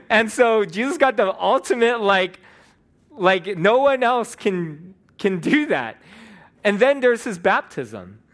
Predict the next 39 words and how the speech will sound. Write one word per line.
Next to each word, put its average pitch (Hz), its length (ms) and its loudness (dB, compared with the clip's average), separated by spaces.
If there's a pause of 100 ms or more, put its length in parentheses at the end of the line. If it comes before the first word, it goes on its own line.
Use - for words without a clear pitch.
(1000)
And 185 120 2
I 220 100 0
think 285 240 -8
Jesus' 233 440 -2
baptism 160 880 -2 (320)
was 165 200 0
different 185 340 -4
than 135 160 -6
ours. 104 460 -12 (1500)
A 156 80 -2
part - 300 0
of 180 100 -4
our 165 140 0
baptism 143 720 -4
is 131 280 -14
as 143 240 -6
we 160 120 -2
go 165 200 0
under 175 300 -4
the 180 80 -4
water, 110 580 -8 (440)
'cause 131 180 -6
we 151 80 -2
s-, - 280 -12
the - 200 -6
first 196 320 -2
thing 240 160 -2
I 185 120 0
ask 147 360 -4
when 131 100 -10
people 147 240 -4
are 131 100 0
being 131 180 -8
baptized, 120 600 -8
right? 131 300 -6
We're 123 140 -6
standing 139 400 -4
in 127 80 -10
the 117 180 -8